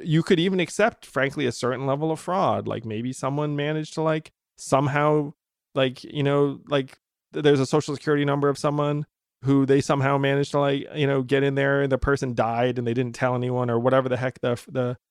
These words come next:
source of fraud is. But that should be a very, very marginal concern relative to just getting resources into people's hands. 'Cause right now you have lines around the block for food banks, like, people waiting in hours for food, for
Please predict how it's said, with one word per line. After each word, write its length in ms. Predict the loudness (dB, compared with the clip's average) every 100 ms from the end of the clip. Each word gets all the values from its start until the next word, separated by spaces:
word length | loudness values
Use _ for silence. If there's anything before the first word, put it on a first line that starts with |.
| _ _ -4
source 300 | 0 0 -2
of 80 |
fraud 300 | 0 2 2
is. 260 | 2 0 -4 _ _ _ 0
But 120 | 2
that 280 | 4 4 2
should 220 | 0 0
be 380 | 2 4 4 0
a 140 | 0 2
very, 220 | 4 4
very 200 | 4 2
marginal 460 | 2 0 0 -4 -4
concern 560 | -8 -4 -4 -2 -4
relative 580 | -2 -2 -4 -4 -6 -6
to 100 | -8
just 200 | -6 -6
getting 320 | -2 -2 -2
resources 400 | -4 -4 -4 -6
into 140 | -6 -8
people's 340 | -8 -8 -8
hands. 400 | -8 -8 -10 -14 _ _ _
'Cause 160 | -2 2
right 160 | 2 2
now 120 | 2
you 180 | 2 2
have 320 | 2 0 -8 _ _ _ 0
lines 260 | 4 6
around 220 | 6 4 4
the 60 |
block 340 | 2 2 0 -2
for 160 | -6
food 280 | -2 -2 0
banks, 460 | 0 0 -2 -8 -10
like, 160 | -8
people 220 | -6 -4
waiting 300 | -2 -2 -2
in 80 | -6
hours 460 | -6 -4 0 0 -2
for 160 | -6
food, 400 | -10 -4 -4 -4
for 300 | -4 -2 -2